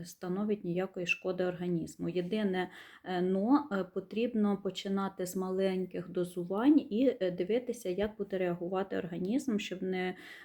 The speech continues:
не перегнути саме з дозуванням і не було, м, ніякого навантаження на організм. Тому що, е,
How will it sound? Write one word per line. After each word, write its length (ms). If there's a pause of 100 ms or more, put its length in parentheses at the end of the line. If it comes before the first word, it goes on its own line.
(140)
не 320
перегнути 640
саме 420
з 260
дозуванням 800
і 100
не 140
було, 460 (800)
м, 300
ніякого 440
навантаження 760
на 140
організм. 540
Тому 200
що, 280 (420)
е, 180